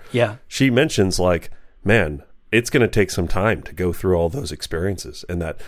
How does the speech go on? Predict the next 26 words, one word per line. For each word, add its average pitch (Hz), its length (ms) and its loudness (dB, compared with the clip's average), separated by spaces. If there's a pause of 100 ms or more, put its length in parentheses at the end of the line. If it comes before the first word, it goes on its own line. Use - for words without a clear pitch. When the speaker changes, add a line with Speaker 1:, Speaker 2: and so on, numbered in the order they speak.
(200)
Speaker 2:
like, 107 220 2
she 120 200 2
has 120 200 2
to 107 120 2
make 90 340 0
the 101 120 2
choice 95 420 0
to 95 120 -2
go 87 160 0
through 87 220 -4
that 98 180 2
stuff. 143 320 0
Speaker 1:
<laughs> 156 140 -4
Right. - 640 -6 (240)
Speaker 2:
I 117 60 4
mean, 123 220 4
th-, 123 140 -4
when 135 240 4
we 131 120 2
meet 123 240 0
these 101 180 0
Reverend 95 300 2
Mother 87 220 0
characters, 85 720 -4
it's - 200 -4
like, 87 240 0